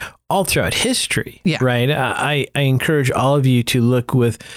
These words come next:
Speaker 1: very deep cynicism at all of your politicians throughout all
Speaker 2: <laughs>
Speaker 1: time, 'cause they're all like this. But when you put a person in a position of power,
Speaker 2: Yeah.
Speaker 1: and in particular,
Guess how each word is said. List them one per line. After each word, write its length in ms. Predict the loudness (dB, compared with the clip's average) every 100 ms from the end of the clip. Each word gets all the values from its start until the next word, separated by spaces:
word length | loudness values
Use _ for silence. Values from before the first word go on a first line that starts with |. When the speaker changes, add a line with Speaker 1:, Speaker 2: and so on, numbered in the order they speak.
| -20 _ 2
Speaker 1:
very 480 | 4 4 2 2
deep 280 | 2 2 0
cynicism 760 | 0 0 0 0 0 2 2 2
at 140 | 0 0
all 160 | 2
of 80 | 2
your 120 | 2
politicians 840 | 2 0 0 0 0 0 2 2 0
throughout 320 | 0 0 2
all 200 | 2 2 0
Speaker 2:
<laughs> 20 |
Speaker 1:
time, 340 | -2 0 0
'cause 220 | 2 2
they're 180 | 2 2
all 140 | 2 2
like 240 | 2 0
this. 260 | 0 0 -2 -6 -6 -4
But 180 | -2 -2 -4 -6
when 360 | 0 2 4
you 100 | 2
put 260 | 2 0 0
a 60 | 0
person 400 | 0 0 0 0
in 100 | 0
a 60 |
position 580 | 0 0 2 2 2 0
of 180 | 0 -2
power, 540 | -2 2 2 2 0 -2
Speaker 2:
Yeah. 160 | -6 -6 -14 _ _ _
Speaker 1:
and 160 | 0 2
in 140 | 2
particular, 840 | 0 0 -2 0 2 2 2 2